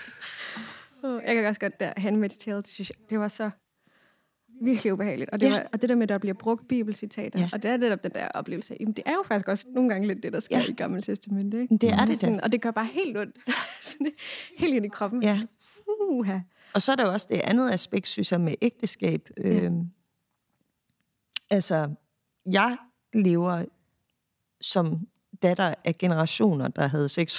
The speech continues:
Speaker 2: <laughs> før ægteskabet og blev gravid. <laughs> Og blev tvangsgiftet, ikke?
Speaker 1: Mm.
Speaker 2: Og kender jo også folk i min omgangskreds af den ældre generation, som,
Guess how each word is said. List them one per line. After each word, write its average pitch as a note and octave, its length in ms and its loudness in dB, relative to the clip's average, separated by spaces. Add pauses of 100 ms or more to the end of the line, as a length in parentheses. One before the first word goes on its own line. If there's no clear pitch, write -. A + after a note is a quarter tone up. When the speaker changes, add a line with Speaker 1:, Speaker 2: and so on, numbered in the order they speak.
(120)
Speaker 2:
<laughs> - 220 2
før E3+ 180 6
ægteskabet D#3 520 0
og A#2+ 100 0
blev D#3+ 280 2 (180)
gravid. D3+ 300 2 (440)
<laughs> - 420 -4
Og - 80 6
blev E3+ 160 2
tvangsgiftet, D#3 1040 0
ikke? G#3 120 4
Speaker 1:
Mm. F3+ 160 -4 (440)
Speaker 2:
Og D#3+ 200 4
kender G3+ 260 4
jo E3+ 140 4
også F3 220 0
folk F3 400 0
i - 40 0
min E3 160 4
omgangskreds D#3+ 720 2
af D3+ 80 0
den D3 160 0
ældre D#3 280 2
generation, D#2+ 600 2 (640)
som, D3 480 0